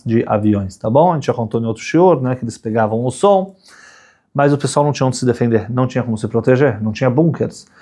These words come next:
Então, o pessoal ia dormir no, toda noite iam dormir nos, eh, no, no metrô. Blitz foi, foi a grande, grande macá, né? Foi a grande pancada que a Inglaterra levou, destruiu muito.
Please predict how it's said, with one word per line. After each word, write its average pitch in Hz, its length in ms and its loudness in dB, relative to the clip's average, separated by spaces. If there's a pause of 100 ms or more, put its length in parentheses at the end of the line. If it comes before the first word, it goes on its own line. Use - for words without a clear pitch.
(140)
Então, - 140 0
o 139 40 0
pessoal 120 260 2
ia 107 60 4
dormir 107 260 2
no, 117 240 2
toda 135 280 2
noite 120 220 0
iam 110 100 0
dormir 110 380 2
nos, 104 380 -2
eh, 113 500 -2
no, 117 160 -8
no 117 120 -2
metrô. 185 540 4 (600)
Blitz 185 320 2
foi, 143 240 4
foi 139 160 0 (200)
a 117 40 -2
grande, 127 320 2
grande 120 260 0
macá, 110 340 0
né? 110 120 -2
Foi 113 140 0
a - 20 2
grande 120 460 4
pancada 113 500 2
que 110 200 0
a 113 40 0
Inglaterra 110 420 2
levou, 110 400 2 (280)
destruiu 131 520 4
muito. 107 420 0